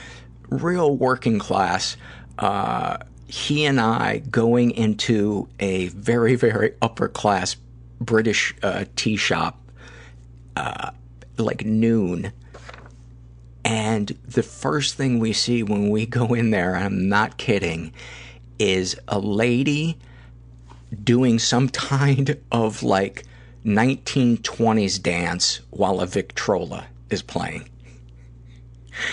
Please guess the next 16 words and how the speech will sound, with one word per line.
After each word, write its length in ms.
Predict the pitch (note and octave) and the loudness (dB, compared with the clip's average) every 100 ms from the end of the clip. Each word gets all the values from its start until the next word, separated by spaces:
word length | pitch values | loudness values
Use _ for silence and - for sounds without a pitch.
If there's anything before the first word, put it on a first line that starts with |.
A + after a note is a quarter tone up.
| - - - - - - - | -8 -10 -16 -20 -20 -20 -4
We 160 | A2+ C#3+ | 2 2
had 160 | C3 A#2+ | 2 -2
the 40 | |
best 380 | G2 A2 A#2 - | -4 -2 -2 -2
time 540 | - G2 F2+ F2 F2 - | -2 0 0 -2 -6 -10
because 380 | - - G2 - | -12 -6 -6 -4
we 180 | G#2+ A2 | -2 -2
just 480 | A#2 G#2+ - - - - - - | 0 2 2 -2 -12 -20 -20 -12
sat 560 | - - A2 G#2 A2 - | -4 0 0 0 -4 -4
and 240 | A#2 G#2 | -2 0
laughed 600 | F#2+ G#2 - - - - - | -2 -2 -4 -6 -10 -16 -18
for, 300 | - - B2 | -18 -4 -4
like, 240 | F#2 F#2+ - | -2 -4 -4
a 60 | |
half 380 | D#2 G#2+ F#2+ - | -2 0 0 0
hour 380 | F#2+ E2+ D#2+ | -2 -2 -4